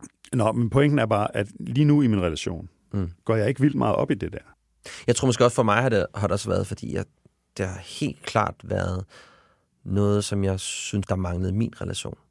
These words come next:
Speaker 2: Altså mit ægteskab. Altså, jeg, jeg manglede det der med at føle, at jeg blev set.
Speaker 1: Jamen, det er jo en følelse, du
Speaker 2: Sådan.
Speaker 1: har så, ikke?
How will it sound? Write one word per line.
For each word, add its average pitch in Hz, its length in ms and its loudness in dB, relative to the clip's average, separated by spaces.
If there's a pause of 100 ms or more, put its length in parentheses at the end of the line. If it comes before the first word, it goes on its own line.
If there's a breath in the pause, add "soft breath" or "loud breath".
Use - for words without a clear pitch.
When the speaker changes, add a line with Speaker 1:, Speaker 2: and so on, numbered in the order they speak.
(120)
Speaker 2:
Altså 98 160 -8
mit 92 180 -6
ægteskab. - 440 -10
Altså, 95 400 -4
jeg, 98 120 -2 (520 loud breath)
jeg 107 100 4
manglede 98 300 4
det 104 80 2
der 98 60 2
med 95 120 0
at 95 80 0
føle, 107 600 2
at 92 80 -2
jeg 87 140 -4
blev - 120 -6
set. - 920 -4 (560 loud breath)
Speaker 1:
Jamen, 117 80 -4
det 107 80 -2
er 131 40 6
jo 131 40 6
en 123 60 2
følelse, 120 360 2
du 104 40 -8
Speaker 2:
Sådan. 117 160 2
Speaker 1:
har 98 160 2
så, 104 240 -2
ikke? 139 120 -4